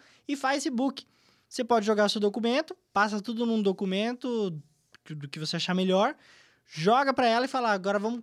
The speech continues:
fazer um e-book sobre isso." Daí ela vai e ela cria um e-book, você manda lá pra ela qual é a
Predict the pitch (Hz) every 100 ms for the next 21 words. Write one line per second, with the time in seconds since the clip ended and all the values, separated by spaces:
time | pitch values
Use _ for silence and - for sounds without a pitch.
0 | - _ 240 220 233 233 208 202 - 214
1 | 233 151 - 139 151 165 165 185 214 226
2 | 226 - - 226 262 294 311 269 196 185
3 | 233 - 202 185 202 202 185 185 180 170
4 | 185 175 170 160